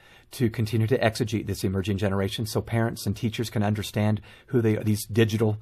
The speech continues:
kids, you know, who are on a touch screen now. So, um, here's some of our research.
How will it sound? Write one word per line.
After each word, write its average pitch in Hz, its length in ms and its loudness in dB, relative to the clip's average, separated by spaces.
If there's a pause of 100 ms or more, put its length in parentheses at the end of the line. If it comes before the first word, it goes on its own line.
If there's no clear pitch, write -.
(240)
kids, 104 480 4 (260)
you 120 140 4
know, 104 180 4
who 113 140 4
are 107 80 6
on 110 120 8
a 98 60 4
touch - 280 2
screen 107 280 4
now. 101 260 2 (600)
So, 120 420 6
um, 104 320 4 (160)
here's 131 320 2
some 123 140 2
of 113 100 0
our 101 80 6
research. - 580 -2